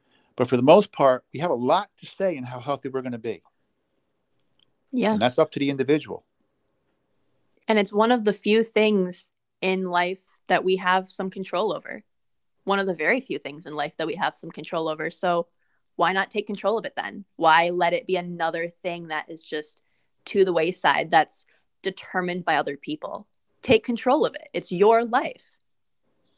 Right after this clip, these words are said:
Speaker 1: It's one of the things I think it's ignored a lot when we're children. It, what, you know, why aren't
Speaker 2: Yeah.
Speaker 1: we spending more time in our education system teaching our children this, giving them this information, showing them the true importance of it?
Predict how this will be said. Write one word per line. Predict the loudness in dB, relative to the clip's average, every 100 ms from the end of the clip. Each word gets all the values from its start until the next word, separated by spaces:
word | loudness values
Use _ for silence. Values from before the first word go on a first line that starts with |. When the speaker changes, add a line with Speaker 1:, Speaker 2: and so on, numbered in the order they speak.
| _ _ _ _ 0
Speaker 1:
It's | 0 4
one | 4
of | 4
the |
things | 0 -2 0
I | -2
think | -2 -6 _ _ -2
it's | -2 -2
ignored | -2 4 4 4
a |
lot | 0 -2 -4
when | -8 -6
we're | -6 -6
children. | -6 -4 -4 -8 -20 -4
It, | 4
what, | 4 4
you | 2
know, | 4
why | 8 8
aren't | 6
Speaker 2:
Yeah. |
Speaker 1:
we | 0
spending | -2 -4 0
more | 0 0
time | -2 -6 -2 -2 -2 -12 _ _ -8
in | -6
our |
education | -6 -10 -8 -6 -6 -10
system | -12 -14 -10 -12 -12 _ _ _ _ _ _ _ _ _ _ _
teaching | 0 2 2 0 -2
our | -2
children | -4 -2 -2 -2 -14
this, | -14 -16 -16 _ _ 4
giving | 6 8 6
them | 0
this | -2 -10
information, | -12 -10 -10 -10 -14 -20 -20 _ -20 -20 -16
showing | -6 2 2 0
them | -8
the | -12
true | -6 -2 -2
importance | -6 -2 -2 -2 -6 -18
of | -18
it? | -20